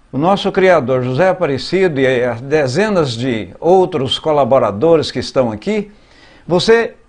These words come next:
vai receber dos mesmos todas as publicações da Rede Amigo Espírita. Então, e divulgue também, divulga, dá um like,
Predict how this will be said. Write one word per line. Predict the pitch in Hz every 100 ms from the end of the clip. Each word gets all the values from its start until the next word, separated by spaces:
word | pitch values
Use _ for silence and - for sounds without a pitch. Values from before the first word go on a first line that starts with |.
| -
vai | 131 226 247
receber | 196 190 - 170 117 147 147
dos | 135 147
mesmos | 113 139 156 151 139 135 -
todas | 269 285 202 127 101 - - - _ _ _ -
as | 202 180 185
publicações | - 165 170 170 185 - 160 156 127 - _ _ _ _ _ -
da | 110 123
Rede | 90 143 143
Amigo | 120 135 139
Espírita. | - - 98 87 _ _ - -
Então, | 170 254 175 - _ _ _ _ _ _
e | -
divulgue | 269 294 226 294 247
também, | - 139 151 180 135 117 _ _ _ _ -
divulga, | 180 208 214 247 147 113 _ _ _ -
dá | 165
um | 196 147
like, | 160 196 170 - 101